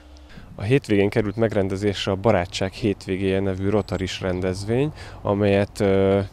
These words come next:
két helyszínen valósítunk meg, mivel a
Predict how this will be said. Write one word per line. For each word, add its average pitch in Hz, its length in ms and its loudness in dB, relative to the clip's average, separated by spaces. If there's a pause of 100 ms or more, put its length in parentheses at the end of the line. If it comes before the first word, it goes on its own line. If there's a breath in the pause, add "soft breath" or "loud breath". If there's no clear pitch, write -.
két - 240 4
helyszínen 95 640 0 (140)
valósítunk 98 680 0
meg, 139 240 0 (320 loud breath)
mivel 104 320 4
a 101 260 4